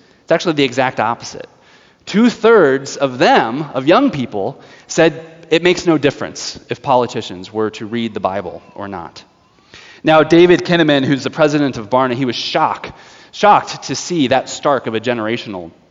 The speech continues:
uh, divide. Because what this shows us is that people are, they're kind of ambivalent, or they're becoming more ambivalent. Our society is becoming more ambivalent about the Bible.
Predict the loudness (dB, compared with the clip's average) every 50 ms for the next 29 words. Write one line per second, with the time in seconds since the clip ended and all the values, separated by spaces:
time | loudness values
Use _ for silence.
0 | _ -10 -10 -10 -8 -10 -8 -6 -4 -4 -4 -8 -12 -18 -20 _ _ _ _ _
1 | _ -20 -20 _ _ _ -2 0 2 2 4 4 4 4 2 2 0 0 0 0
2 | 2 2 2 0 0 0 -2 -2 2 4 4 4 2 0 -8 -16 -18 -20 -20 -20
3 | -16 -4 0 2 2 2 4 4 4 6 6 4 2 0 -4 -10 -20 -20 -20 -20
4 | -20 -20 -20 -20 -10 -8 -8 -6 -4 -2 -2 0 0 0 2 4 4 4 2 2
5 | 0 -2 -2 -2 -4 -2 2 4 4 4 4 2 2 2 2 2 4 4 2 4
6 | 4 4 4 4 4 4 4 6 6 4 4 4 0 -2 -2 -4 -4 -4 0 2
7 | 4 4 4 2 0 -2 -2 -2 0 2 2 2 2 2 2 2 2 2 0 0
8 | -2 -4 -6 -4 0 0 0 0 0 -2 -4 -4 -4 -4 -4 -4 -6 -10 -16